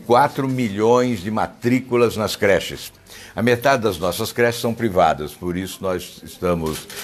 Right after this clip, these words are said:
idealizando o chamado cheque creche, que tem o objetivo de permitir à mãe a escolha em que creche ela quer colocar o seu filho,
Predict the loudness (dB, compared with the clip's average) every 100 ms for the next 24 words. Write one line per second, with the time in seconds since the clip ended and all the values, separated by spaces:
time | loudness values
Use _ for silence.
0 | -14 0 2 4 4 4 0 0 0 0
1 | -2 -10 -10 -6 -4 -2 -2 -4 -4 -6
2 | -4 -6 -8 -16 -20 -20 -18 -6 0 2
3 | 0 -4 -4 0 0 0 -6 -10 -12 -16
4 | -10 -6 -4 -4 -8 -6 -4 -2 2 0
5 | 0 -4 -4 0 2 2 0 -4 -4 2
6 | 2 4 2 2 0 -2 -4 -2 0 0
7 | -2 -8 -12 -20 -20 -14 -10 -8 -8 0
8 | 4 4 2 0 0 0 -2 0 0 0
9 | 0 0 0 -4 -4 -6 -10 -10 -14